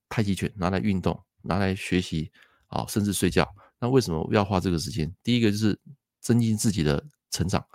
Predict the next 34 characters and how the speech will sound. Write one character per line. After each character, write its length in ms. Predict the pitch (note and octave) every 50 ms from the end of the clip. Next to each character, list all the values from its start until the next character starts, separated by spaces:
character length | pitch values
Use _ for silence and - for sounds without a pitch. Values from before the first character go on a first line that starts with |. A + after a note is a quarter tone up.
| _ _ _ _ - - - _
啊， 180 | - - - -
就 100 | _ -
是 220 | G2+ A2 G#2 G2 F2+
增 160 | - G#2+ G2+
进 140 | G#2+ G#2 G2+
自 120 | - A2
己 140 | F2 E2+ D#2
的 60 | D2+
在 360 | D2+ - G#2 F#2+ F#2 F2+ F2+ - _ _ _ _ _ _ _
公 160 | - B2+ B2
共 140 | C3 C3+ A#2+
场 200 | G#2 - D#2 C#2+
合 60 | E2+
的 100 | E2 D#2
一 60 | F#2+
种 160 | F#2 F2 D#2+ D#2+
演 160 | D2+ C#2+ D2
说。 260 | - - - D#2+ - - - _ _ _ _ _ _
然 120 | - E2+ G2
后 80 | A2+
第 180 | A2 - B2 A#2+
二 20 | A2+
个 60 | G#2+
就 40 | G2+
是 220 | A2 G#2+ A2+ G2+ F#2 _
把 120 | - F#2
我 160 | G#2+ G2 F2+
所 240 | F2+ - - D#2+ D2+ -
会 220 | _ - - D3+ G#2+
的， 120 | E2+ - - _ _ - - _ _ _
我 80 | -
所 160 | G#2+ - A#2+ B2
懂 260 | _ - F2 - D2+
的， 140 | - -